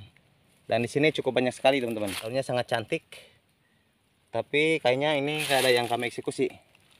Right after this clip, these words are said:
Oke, kita lanjutkan lagi. Oke, teman-teman, eh,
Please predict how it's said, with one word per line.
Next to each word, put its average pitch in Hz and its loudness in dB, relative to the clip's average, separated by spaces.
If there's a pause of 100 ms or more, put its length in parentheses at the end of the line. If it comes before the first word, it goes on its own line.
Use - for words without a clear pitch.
(1400)
Oke, 131 -4
kita 117 0
lanjutkan 113 -4
lagi. 139 -4 (2250)
Oke, 147 -4
teman-teman, 175 2
eh, 151 4